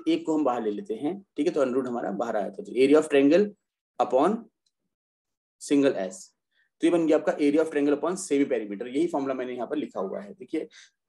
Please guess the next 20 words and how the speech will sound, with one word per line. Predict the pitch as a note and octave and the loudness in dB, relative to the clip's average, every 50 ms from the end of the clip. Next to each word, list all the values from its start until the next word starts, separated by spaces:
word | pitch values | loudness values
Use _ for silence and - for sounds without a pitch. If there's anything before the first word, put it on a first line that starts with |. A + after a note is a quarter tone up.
| _ _ _ _ _ _ _ - - _ _ _ _ _ - | _ _ _ _ _ _ _ -20 -20 _ _ _ _ _ 2
radius | C#3 C#3+ D3+ D3+ F#3+ G3 G3 F#3+ | 6 6 8 8 8 8 8 8
of | F3+ F3 - - - | 6 4 4 2 0
in | D#3+ D#3+ | 0 2
circle | - D#3 C3+ - D3+ D3+ D3+ - - _ - | 2 0 0 2 2 2 2 0 -4 _ -2
of | C#3 C3+ - - - | -2 -2 -2 -4 -4
triangle | A#2+ A#2 A#2 A#2+ C3+ C3+ C3 | -4 -2 -2 -2 -2 -4 -4
is | B2 | -6
equal | A2+ A#2 G2 A#2 A2 A2 A2 | -8 -4 -2 -2 -2 0 -2
to | E3+ G3 G3 - | -2 -4 -2 0
area | C3 B2+ C3 C#3 D#3+ F3 | 0 2 4 4 4 4
of | D#3+ D#3+ D#3+ | 4 2 0
triangle | - - - A#2 G#2+ A2 A#2+ D3 F#3 G3+ G3 - _ _ _ _ _ _ A2+ | -4 -6 -6 -6 -4 -4 -2 -2 -2 -4 -6 -10 _ _ _ _ _ _ -8
upon | A2 - B2+ C#3 F3 G#3 G3+ - - _ - - - | -2 0 0 0 0 -2 -6 -8 -14 _ -16 -8 0
semi | - D3 C#3+ D#3 F#3 | 2 2 4 4 2
perimeter। | F#3+ F#3+ C3+ A2+ G#2+ G#2 G2+ F#2+ - - - - _ _ _ _ _ _ _ _ _ _ _ _ _ _ _ _ | 2 0 0 -2 -2 -4 -6 -8 -10 -14 -20 -20 _ _ _ _ _ _ _ _ _ _ _ _ _ _ _ _
Clear | - D#3 - - | 0 2 4 4
हो | F#3 | 4
गया | F3+ F3+ F#3+ | 4 4 4
यहाँ | F#3 F3+ | 4 4
तक? | F3 F3+ G#3 G#3 G3+ | 2 0 -2 -4 -4